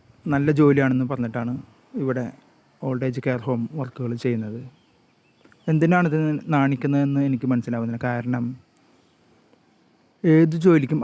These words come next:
അതിൻ്റേതായ ഒരു മഹത്വമുണ്ട്. ഇവിടെ വയസ്സായ വൃദ്ധരെ സംരക്ഷിക്കുന്നത് ഒരു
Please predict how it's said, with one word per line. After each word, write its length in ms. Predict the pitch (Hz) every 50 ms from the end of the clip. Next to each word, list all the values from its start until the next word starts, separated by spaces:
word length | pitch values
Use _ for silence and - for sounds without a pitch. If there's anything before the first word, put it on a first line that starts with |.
| 156
അതിൻ്റേതായ 480 | 135 143 131 127 131 131 127 139 139 139
ഒരു 80 | 135 143 143
മഹത്വമുണ്ട്. 420 | 135 139 127 - 131 127 120 123 127 - - _ _ _ _ _ _ _ _ _ _ _ _ _ _ _ _ _ _ _ _ _ _ _ _ _ _ -
ഇവിടെ 200 | 156 151 147 160 156 - - 170
വയസ്സായ 440 | 151 156 151 - - 160 156 156 156 151 - - _ _ _ _ _ _ _ _ _ _ _ _ _ _ _ _ _ _ _ _ _ _ _ _ _ _ _ _ _ _ _ _ _ _ _ _ _ _ _ _ _ _ _ _ -
വൃദ്ധരെ 340 | 160 151 139 135 151 147 156 147 139 - - - -
സംരക്ഷിക്കുന്നത് 640 | 160 143 135 143 127 - 131 143 135 135 131 127 127 131 147 139 - - - _ _ _ _ _ _ _ _ - 180
ഒരു 160 | - 165 165